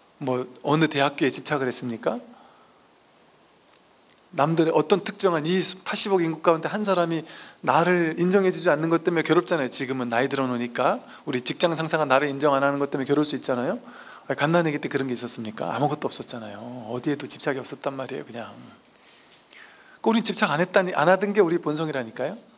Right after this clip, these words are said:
안 할 줄 알아요. 원래, 원래 우리 본성은 집착 안 하던 게 우리 본성이에요. 그러니까 돌아간다 그러잖아요. 귀의한다 그러잖아요.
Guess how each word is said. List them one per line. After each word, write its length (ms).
안 140
할 100
줄 140
알아요. 640
원래, 260
원래 280
우리 160
본성은 420
집착 300
안 100
하던 180
게 80
우리 120
본성이에요. 580
그러니까 420
돌아간다 680
그러잖아요. 380
귀의한다 760
그러잖아요. 440